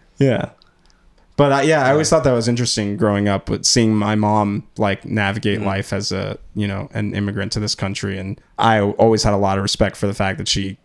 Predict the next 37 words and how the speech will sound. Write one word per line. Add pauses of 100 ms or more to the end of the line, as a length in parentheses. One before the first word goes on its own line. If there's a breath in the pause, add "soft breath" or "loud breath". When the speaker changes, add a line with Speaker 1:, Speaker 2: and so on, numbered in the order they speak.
Speaker 1:
came
here,
she
learned
English,
then
she, (400 loud breath)
you
know,
became
a
citizen.
So
that
was,
she
says
that
besides,
you
know, (120)
my
birth
and
the
birth
of
my
brother,
that
was
her
proudest
day,
was
becoming
a